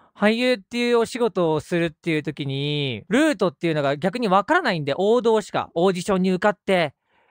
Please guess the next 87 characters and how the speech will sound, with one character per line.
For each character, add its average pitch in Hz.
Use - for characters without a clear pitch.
い 208
い -
作 196
品 190
に 190
出 185
て、 160
そ 208
れ 196
が 190
認 170
め 202
ら 208
れ 202
て、 208
変 185
化 240
球 269
で 208
も 185
い 208
い 226
の 247
か 202
な 180
っ -
て 220
い 202
う 190
の 185
は 165
ち -
ょ -
っ 233
と 185
ち -
ょ -
く -
ち -
ょ 208
く 196
思 170
っ -
て 175
る 151
と 147
こ 147
ろ 143
で 131
あ 127
っ 127
て、 110
や 165
っ 156
ぱ 240
り 208
配 196
信 214
っ -
て 208
い 208
う 196
身 185
が 202
あ 254
る 160
中 226
で、 143
そ -
れ 180
を 175
フ -
ル 185
活 262
用 170
し -
て 175
も 143
い 170
い -
し、 113
な 175
ん -
だ 160
ろ 127
う、 -
確 339